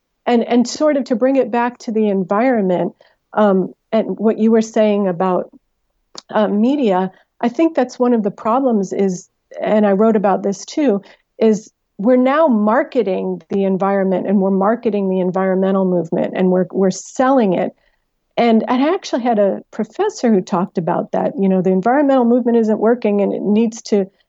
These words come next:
it needs to be marketed. Well, the problem is when you're marketing things, y-, you're, you're really, um, using tools of manipulation and public relations. You know, y-, you,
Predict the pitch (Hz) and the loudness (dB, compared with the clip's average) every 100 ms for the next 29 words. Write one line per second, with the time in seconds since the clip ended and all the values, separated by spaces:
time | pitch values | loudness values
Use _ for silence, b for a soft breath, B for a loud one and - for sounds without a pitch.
0 | _ _ - 208 - 233 240 - 214 196 | _ _ -6 -2 2 2 2 -2 -2 0
1 | 202 226 226 190 180 226 233 - - 302 | 0 0 0 0 2 0 0 -8 -6 -2
2 | 285 269 262 240 226 b b b b - | 0 2 2 2 -2 b b b b -4
3 | 254 262 247 233 233 254 262 233 214 208 | 0 2 0 0 0 -2 -2 -2 -2 -4
4 | 202 190 180 185 180 - _ _ _ 202 | -4 -2 0 -2 -6 -14 _ _ _ -14
5 | 208 - _ - 226 254 247 - _ _ | -14 -18 _ -4 0 2 0 -4 _ _
6 | _ _ _ 233 240 247 233 277 294 294 | _ _ _ -2 2 2 2 2 4 4
7 | 285 277 277 B B - 220 214 202 196 | 2 -2 -8 B B -6 -2 0 -2 -6
8 | _ - 220 277 262 226 226 277 262 240 | _ -4 2 2 4 0 0 0 2 2
9 | 240 220 220 247 247 240 214 208 208 - | 0 2 4 2 2 0 2 2 0 -4
10 | - - - - - 185 - - - 240 | -6 -6 -6 -6 -2 -2 -4 -10 -2 2
11 | 240 202 202 208 214 214 202 190 180 - | 2 2 0 2 0 0 -2 0 -2 -8
12 | - 196 208 208 202 196 196 220 214 | -6 0 2 2 0 -4 2 4 4